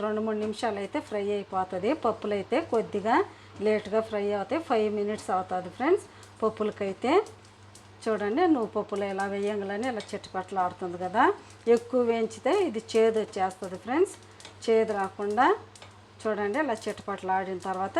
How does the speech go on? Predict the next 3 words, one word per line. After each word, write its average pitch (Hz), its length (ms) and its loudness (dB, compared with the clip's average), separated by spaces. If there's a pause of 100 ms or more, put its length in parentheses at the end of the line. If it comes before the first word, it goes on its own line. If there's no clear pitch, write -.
(120)
తీసేసుకోవచ్చు. 185 920 -2 (480)
ఇప్పుడైతే 208 380 0 (140)
తీసేసుకుందాము. 190 920 -2